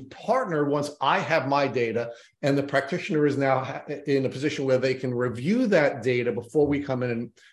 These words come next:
and interact with one another. So, Ali, before we, before we ask Doctor Snyder to comment on that, give me your thoughts on, uh, on my perspective that we only have an acute care system and whether or not perhaps this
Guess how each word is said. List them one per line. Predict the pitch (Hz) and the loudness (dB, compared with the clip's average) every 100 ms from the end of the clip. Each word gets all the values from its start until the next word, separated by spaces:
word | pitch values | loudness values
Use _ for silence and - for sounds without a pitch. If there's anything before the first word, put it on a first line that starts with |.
| - | -6
and | 127 127 127 | -2 0 0
interact | 143 123 123 123 | -2 2 2 2
with | 117 113 | -6 -4
one | 104 | -4
another. | 98 104 | -4 -6
So, | - | 2
Ali, | 165 156 147 - - - | 4 4 0 -14 -18 -6
before | - 226 | 6 8
we, | 208 175 160 - | 8 6 0 -6
before | - 175 | -4 2
we | 202 | 4
ask | 175 | 4
Doctor | - 156 - | 2 0 -2
Snyder | 160 151 139 | 0 2 2
to | 135 | -2
comment | - 139 143 | -2 0 0
on | 131 | 0
that, | 120 | 0
give | 196 | 2
me | 214 | 4
your | 196 | 2
thoughts | 170 170 151 151 | 2 4 2 2
on, | 143 135 131 - _ - _ - | 0 2 0 -4 _ -20 _ -4
uh, | 123 131 | 0 2
on | 143 135 | 2 2
my | 131 156 185 | 4 4 2
perspective | 185 - - 151 151 | 0 -2 0 0 0
that | 135 | -2
we | 131 131 | 0 2
only | 139 160 | 2 2
have | 135 135 | 2 0
an | 127 | -2
acute | 123 170 160 | -4 -6 -2
care | 139 123 | 2 2
system | - 113 - 123 | 0 -6 -4 -4
and | 127 123 | -2 0
whether | 139 143 | 0 2
or | 139 | 4
not | 135 127 - - - | 4 2 -2 -18 -6
perhaps | 135 143 147 135 | 0 0 0 -2
this | 107 160 185 | 4 4 4